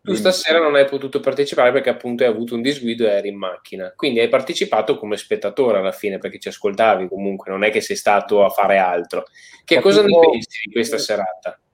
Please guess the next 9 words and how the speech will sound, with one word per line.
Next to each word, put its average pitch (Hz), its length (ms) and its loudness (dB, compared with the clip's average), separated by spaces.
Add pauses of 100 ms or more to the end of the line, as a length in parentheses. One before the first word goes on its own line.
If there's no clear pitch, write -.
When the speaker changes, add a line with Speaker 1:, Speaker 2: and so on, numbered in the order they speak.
Speaker 2:
Capivo 160 760 2
una 165 280 0
parola 165 500 6
su 156 260 -6
tre, 175 520 4
però 170 880 6
diciamo 160 760 -4
che 151 380 -4
il 139 300 -10